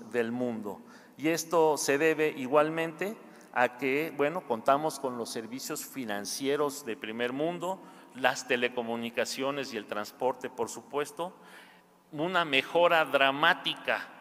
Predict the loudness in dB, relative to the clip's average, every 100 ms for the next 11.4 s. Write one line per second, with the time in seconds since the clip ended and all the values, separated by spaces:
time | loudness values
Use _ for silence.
0 | -20 -12 -10 -8 -2 -2 -2 -6 -2 0
1 | 0 -2 -4 -4 -4 -2 -2 -2 -2 -4
2 | -2 -6 0 0 0 -2 -4 -4 -4 -2
3 | -2 -2 -4 -4 -4 -4 -4 -4 -4 -4
4 | -4 -6 -8 -6 -4 -4 -8 -6 -2 0
5 | 0 -2 -8 -14 -18 -12 -6 -6 -6 -4
6 | -4 -6 -8 -8 -8 -8 -6 -4 -4 -8
7 | -8 -6 -6 -6 -8 -10 -12 -12 -12 -12
8 | -8 -8 -6 -6 -6 -8 -10 -10 -10 -10
9 | -10 -4 -4 -4 -4 -6 -8 -20 -20 -20
10 | -20 -20 -8 2 4 4 2 -2 -4 -6
11 | -4 -2 -2